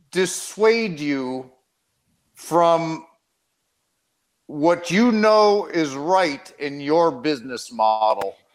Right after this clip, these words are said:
And pretty much that's what you're saying about these guys, is they fucking knew what they wanted to do,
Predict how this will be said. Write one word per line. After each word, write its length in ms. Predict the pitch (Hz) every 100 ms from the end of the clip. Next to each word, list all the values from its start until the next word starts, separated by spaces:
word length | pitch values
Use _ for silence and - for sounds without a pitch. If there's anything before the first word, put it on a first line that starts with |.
| _ _ _ _ _ _ _ _ - _
And 300 | - 170 165 - - -
pretty 220 | 330 330 302
much 300 | 294 302 -
that's 260 | 254 277 -
what 120 | 247
you're 140 | 214 196
saying 380 | - 254 233
about 320 | 190 156 156 -
these 220 | 156 131
guys, 460 | 165 143 131 107 -
is 340 | 170 131 - -
they 680 | 139 202 269 294 302 226 -
fucking 580 | 269 285 _ 277 262 247
knew 220 | 233 277 277
what 220 | 262 247
they 140 | 254
wanted 380 | 254 262 254 240
to 120 | 196
do, 300 | 254 294 294